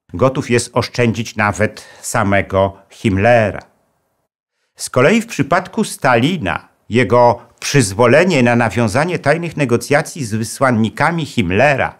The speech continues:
wynikało z rozczarowania postawą aliantów, którzy w ocenie sowieckiego dyktatora ociągali się w odciążeniu sowieckiego frontu, na co Stalin tak bardzo liczył.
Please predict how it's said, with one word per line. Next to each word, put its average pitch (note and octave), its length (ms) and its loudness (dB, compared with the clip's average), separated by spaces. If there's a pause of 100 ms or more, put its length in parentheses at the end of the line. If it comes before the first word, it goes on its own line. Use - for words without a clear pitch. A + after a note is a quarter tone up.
wynikało C3 800 4 (200)
z B2 120 -6
rozczarowania C3 840 0
postawą B2 680 0 (100)
aliantów, C#3 800 0
którzy G#2+ 540 2
w - 100 -20
ocenie E3 480 0
sowieckiego D3+ 640 -4
dyktatora A#2+ 840 0 (100)
ociągali C#3 640 2
się A2 300 0
w - 160 -10
odciążeniu A#2 640 0
sowieckiego A2 640 -2
frontu, A2 640 0 (200)
na A2 180 2
co G#2+ 400 2 (100)
Stalin C#3+ 560 -4 (220)
tak A#2 220 -2
bardzo F#2 640 0 (220)
liczył. B2 540 -2